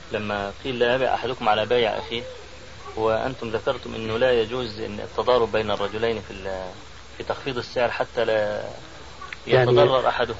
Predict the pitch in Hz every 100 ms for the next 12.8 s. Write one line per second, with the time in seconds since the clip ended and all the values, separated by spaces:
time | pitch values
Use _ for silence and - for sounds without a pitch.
0 | - - 127 143 160 151 135 139 - 147
1 | 135 127 - 123 139 151 135 135 135 127
2 | 113 113 107 101 - - - - - -
3 | - - - 113 110 110 110 110 120 107
4 | 107 139 147 156 120 113 - 131 113 113
5 | 107 113 113 123 117 135 151 139 127 131
6 | 135 127 120 127 120 110 - 110 104 107
7 | 131 135 - - - - - 123 135 175
8 | 147 131 127 127 143 127 110 117 110 110
9 | 117 131 120 - - 135 135 131 147 165
10 | - - - 131 104 - 131 160 147 165
11 | 139 123 113 - 117 131 131 151 110 -
12 | 151 147 - 151 151 147 147 139